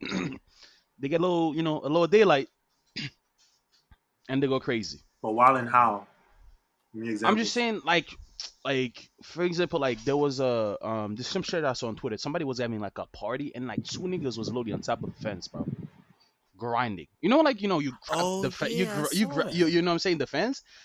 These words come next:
Speaker 1: and you know how you hop on it before you ho-, obviously the, the, the head of it. Um, they were just there, just, I'm just like, "What?"
Speaker 2: I mean, I think
Speaker 1: Oh.
Speaker 2: you should still, I mean,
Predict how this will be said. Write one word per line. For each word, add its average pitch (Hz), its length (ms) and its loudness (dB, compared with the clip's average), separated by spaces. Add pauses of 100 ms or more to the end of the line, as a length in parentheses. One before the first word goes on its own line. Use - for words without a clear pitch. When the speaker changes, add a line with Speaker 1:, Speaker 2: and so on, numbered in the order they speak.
(180)
Speaker 1:
and 170 180 2
you 175 100 0
know 180 120 6
how 151 80 2
you 135 140 2
hop 127 280 2
on 202 100 0
it 226 120 -4 (200)
before 160 280 -4
you 135 80 -4
ho-, - 60 -8 (100)
obviously 127 280 -4
the, 104 160 -6 (140)
the, 92 360 -8
the 101 80 -14
head 113 160 -2
of 90 120 -10
it. 80 120 -12 (380)
Um, 92 440 -2 (720)
they 190 120 6
were 208 60 4
just 165 240 -4
there, 139 180 2
just, - 240 -12
I'm 202 100 -6
just 202 200 -14
like, 170 180 -16
"What?" 160 320 -18 (1160)
Speaker 2:
I 147 60 0
mean, 170 140 8
I 170 100 10
think 233 140 4
Speaker 1:
Oh. 196 40 0
Speaker 2:
you 190 60 0
should 143 200 -2
still, 147 500 2
I 127 100 4
mean, 131 280 -2